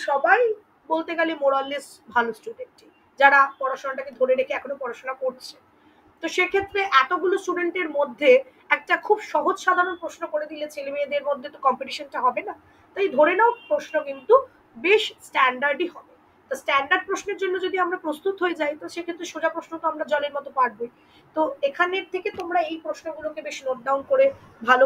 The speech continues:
করে কনসেপ্টটাও clear করে নাও এবং short ফর্মগুলো থেকে কোশ্চেন, সাল, এগুলোকে একটু দেখে নাও, যাতে এই ধরনের প্রশ্নগুলো যদি আসে তোমাদের কাছে নম্বরটা একদম confirm থাকে যে তোমরা এখান থেকে নম্বর তুলতে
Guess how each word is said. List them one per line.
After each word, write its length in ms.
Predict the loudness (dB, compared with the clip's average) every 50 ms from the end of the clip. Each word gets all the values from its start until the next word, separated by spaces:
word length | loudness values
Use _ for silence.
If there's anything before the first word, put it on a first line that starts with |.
| 6 6
করে 140 | 6 6 6 2 0
কনসেপ্টটাও 460 | -4 -2 -2 -4 -2 0 -2 -2 -2
clear 200 | 0 -2 -2 -2 -2 -4
করে 120 | -6 -4 -4
নাও 120 | -2 -4 -4 -4
এবং 120 | -4 -6 -8 -4
short 180 | -6 -6 -6 -6 -6
ফর্মগুলো 380 | -6 -6 -6 -4 -2 0 0 2 0
থেকে 160 | -2 0 0 -2 -2 -2 _ _ -20 -16 _ 2
কোশ্চেন, 380 | 2 2 2 2 0 0 0 0 -2 -10 2
সাল, 280 | 6 8 10 10 8 6 2 0 -2 -2
এগুলোকে 300 | -2 0 -2 -2 -2 -2 -14
একটু 120 | -14 -6 -4 -4
দেখে 180 | -4 -4 -4 -8 -8
নাও, 100 | -10 -12 _ _ _ -20 -20 _ 0 0
যাতে 140 | 0 0 2 2 2
এই 80 | 4 6 8
ধরনের 260 | 6 6 6 2 0 -2
প্রশ্নগুলো 380 | -4 -4 -4 -4 -4 -2 -4 -4 -4
যদি 100 | -2 -2 -2 -2
আসে 160 | -2 -4 -8 -10 -6
তোমাদের 240 | -4 -4 -2 -4 -4 -6
কাছে 140 | -8 -12 -10 -8 -8
নম্বরটা 360 | -8 -8 -8 -12 -12 -10 -14 -14
একদম 180 | -12 -14 -20 _ -10
confirm 320 | -10 -10 -8 -10 -12 -12 -12 _
থাকে 140 | -20 -20 _ _
যে 60 | -14 -12 -12
তোমরা 180 | -8 -6 -4 -4 -4
এখান 160 | -4 -6 -12 -12 -12
থেকে 120 | -12 -12 -16 _ _ _ _ _ _ -6
নম্বর 280 | -6 -6 -2 0 0 0 0 -2
তুলতে 240 | -10 -8 -8 -12